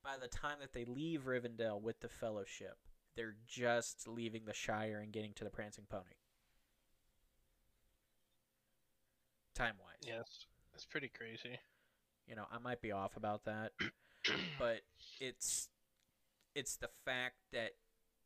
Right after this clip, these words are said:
Speaker 1: it extends out so much, and it's just like, I mean, I enjoyed 'em, though, because it was, like, so, it was like, "Oh, give me all this information. Yay, yay, yay, yay, yay."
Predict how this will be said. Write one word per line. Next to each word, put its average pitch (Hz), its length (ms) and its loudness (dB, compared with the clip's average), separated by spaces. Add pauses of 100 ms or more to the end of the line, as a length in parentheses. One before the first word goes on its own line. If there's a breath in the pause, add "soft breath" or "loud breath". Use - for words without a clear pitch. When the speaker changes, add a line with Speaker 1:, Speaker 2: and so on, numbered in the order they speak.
(140)
Speaker 1:
it 120 160 0
extends 104 720 -2
out 95 240 -4
so - 400 -4
much, 95 380 -2
and 104 100 -8
it's 98 80 -6
just - 240 -6
like, 90 220 -4 (960 loud breath)
I 123 100 4
mean, 117 160 0 (920 soft breath)
I 131 100 2
enjoyed 120 400 2
'em, 123 120 0
though, 143 400 2
because 113 300 -4
it 113 40 -2
was, 107 140 -4
like, 101 140 -2
so, - 440 0
it 127 120 2
was 120 140 4
like, 120 160 2
"Oh, 135 220 8
give 123 140 2
me 127 80 0
all 123 80 6
this 123 180 -2
information. 110 540 -2
Yay, 113 140 2
yay, 110 160 2
yay, 104 140 0
yay, 101 160 -2
yay." 98 220 -6